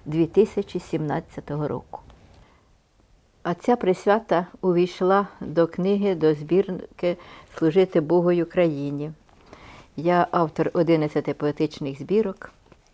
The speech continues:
і один із цих віршів присвячений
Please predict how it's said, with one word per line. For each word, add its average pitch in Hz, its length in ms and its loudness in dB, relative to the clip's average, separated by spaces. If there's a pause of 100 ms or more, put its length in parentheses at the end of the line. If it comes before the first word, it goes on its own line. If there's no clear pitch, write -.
(140)
і 151 240 -6 (520)
один 175 400 -4 (180)
із 147 120 -10
цих - 500 -8
віршів 175 400 -4
присвячений 160 800 -6